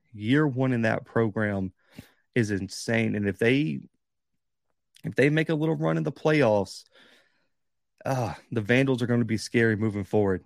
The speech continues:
I, I didn't, I, listen, I'll be honest. I thought they were about, about a year or so away, A, but they have proven me wrong up to this point. But,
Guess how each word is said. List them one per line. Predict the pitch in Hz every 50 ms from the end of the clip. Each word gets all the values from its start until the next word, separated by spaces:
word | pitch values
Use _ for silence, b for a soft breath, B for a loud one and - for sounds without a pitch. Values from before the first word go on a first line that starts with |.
| -
I, | 110 113 113 113 - -
I | 101 110 123
didn't, | 123 120 117 - -
I, | 104
listen, | - - 123 110 - 110
I'll | 104 117 127
be | 127 139 123
honest. | 123 127 120 98 90 - -
I | 110 117
thought | - 143 139 -
they | - 139 127
were | 113 113 107
about, | 98 98 120 113 117 - -
about | - - 135 120 113 107
a | 98
year | 95 95 92 101 117 135 147 147
or | 143
so | 139 - 143 139 135
away, | 131 120 117 127 131 135 135 -
A, | 127 127 131 135 135 127 - _ _ _ -
but | 110 107 104 - - -
they | - 110 107 117 123 127
have | 123 110 110 101 - - _ _ _ _
proven | - - - 147 160 165 143 147 135 123
me | 127 120
wrong | 104 101 107 110 107 104 98 98 -
up | 110 107 -
to | - -
this | 95 90 107 107 -
point. | _ - 107 98 95 95 -
But, | 104 104 101 95